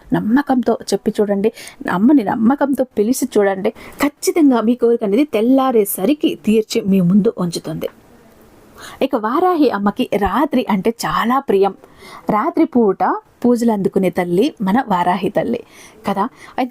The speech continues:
మంగళవారం, శుక్రవారాలు, పంచమి, అమావాస్య, పౌర్ణమి ఇలాంటి ముఖ్యమైన రోజులు కొన్ని ఉంటాయి. అమ్మకు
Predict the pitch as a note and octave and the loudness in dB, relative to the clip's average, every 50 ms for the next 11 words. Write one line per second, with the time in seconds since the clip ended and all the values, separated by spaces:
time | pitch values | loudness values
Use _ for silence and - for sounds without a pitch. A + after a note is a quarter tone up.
0 | B3+ G3 G3+ G#3 G#3 G#3+ A#3 A#3+ B3 A#3 G#3+ G3 F#3 F#3 F#3+ F#3+ - G#3 - - | -4 -4 -2 -2 -2 0 0 0 0 0 0 0 -2 -2 -6 -4 -6 -6 -2 0
1 | A3 A3+ A3+ A3 G#3+ G3 F3 E3+ F3 F#3+ G3+ - G3+ G#3+ A#3+ - B3 G#3+ G3 G3 | -2 0 0 0 -2 0 0 2 2 2 2 0 0 0 2 0 0 -2 -4 -6
2 | - G3 F#3+ F#3+ G#3+ A#3+ B3+ A3+ G#3 F#3 F3+ - - F3 - - - - - _ | -4 -4 -2 0 0 0 0 0 -2 -4 -4 -4 -4 -4 -4 -4 -10 -12 -20 _
3 | _ _ _ - A3 A#3 C#4 D4 D4 C#4 A#3+ G3+ - - A#3 C4 C#4 C#4+ D#4 F#4+ | _ _ _ -4 -2 0 4 4 4 4 2 -2 -4 -2 0 2 2 2 2 0
4 | G4 G4 E4+ C4 C4+ C#4+ - A3 G#3+ A3+ _ - - C#4+ C#4 C4+ C4+ C4 B3 A#3 | -2 -2 -2 -2 -2 -4 -2 -2 -2 -2 _ -4 -4 -2 0 0 2 2 2 2
5 | G#3 G#3 - G#3 G3 G3+ G3+ - G#3 G#3+ A#3 B3 A#3 A3 G3 F#3+ G#3 G#3 - - | 0 0 0 0 0 0 0 0 2 4 4 4 4 0 -2 -4 -6 -8 -10 -12
6 | - - - - - F#3 G3 G#3+ A#3 C4 C4+ - G3+ A3 D4 | -20 -20 -12 -6 -6 -2 2 4 4 4 4 2 0 0 0